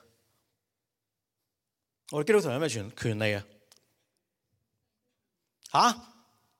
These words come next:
你要平時講好大聲㗎。吓？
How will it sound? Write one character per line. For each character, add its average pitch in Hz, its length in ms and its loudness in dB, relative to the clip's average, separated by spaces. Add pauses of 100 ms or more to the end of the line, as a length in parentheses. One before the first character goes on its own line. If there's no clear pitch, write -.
(380)
你 175 80 0
要 202 60 4
平 196 160 -2
時 135 160 0
講 165 280 4
好 226 60 0
大 156 120 4
聲 202 220 6
㗎。 170 180 6 (3000)
吓？ 190 240 2